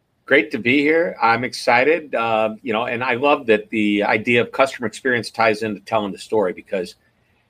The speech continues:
remember, uh, Bonnie Raitt had a great song, "Let's give them something to talk about," right? Let the customers tell your story.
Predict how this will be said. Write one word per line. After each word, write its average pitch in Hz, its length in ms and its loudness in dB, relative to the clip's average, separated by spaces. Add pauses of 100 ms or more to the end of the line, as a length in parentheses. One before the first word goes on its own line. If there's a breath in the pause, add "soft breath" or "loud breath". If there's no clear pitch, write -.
(120)
remember, 151 580 4
uh, 107 100 2
Bonnie 131 340 2
Raitt 120 340 0 (340)
had 120 180 -2
a 104 40 -4
great 117 360 -2
song, 95 400 -4 (300)
"Let's 131 260 0
give 127 300 -2
them 113 200 -4
something 110 460 -6
to 87 80 -10
talk - 360 -6
about," - 300 -14 (360)
right? 113 280 -2 (460)
Let 151 160 0
the 151 60 2
customers 135 640 -2
tell 117 240 2
your 107 140 -2
story. 123 600 0